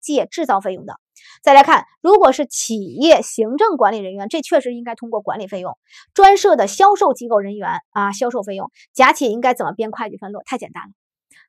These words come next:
贷方一定是应付职工薪酬、破折号工资六十九万三，借方分别写生产成本嘞，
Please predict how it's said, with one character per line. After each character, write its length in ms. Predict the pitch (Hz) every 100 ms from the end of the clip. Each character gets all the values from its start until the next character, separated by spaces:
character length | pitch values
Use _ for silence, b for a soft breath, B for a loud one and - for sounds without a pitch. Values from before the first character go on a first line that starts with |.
| _ -
贷 240 | 440 320
方 220 | 277 269
一 80 | 247
定 160 | 330 294
是 100 | 247
应 160 | 269
付 140 | 269 226
职 160 | 214
工 100 | 240
薪 160 | 240 254
酬、 300 | 202 202 -
破 140 | - 269
折 100 | 254
号 160 | 254
工 220 | - 262
资 340 | 262 247 269 -
六 260 | 247 285 220
十 220 | 220 220
九 160 | 220 -
万 240 | 196 185
三， 280 | - 226 233 b b _
借 260 | 403 381
方 240 | 262 226 226
分 360 | - 392 392
别 200 | 302 208
写 280 | 226 185 190
生 180 | - 254
产 160 | 247 -
成 220 | 196 247
本 180 | 208 202
嘞， 460 | 214 220 214 233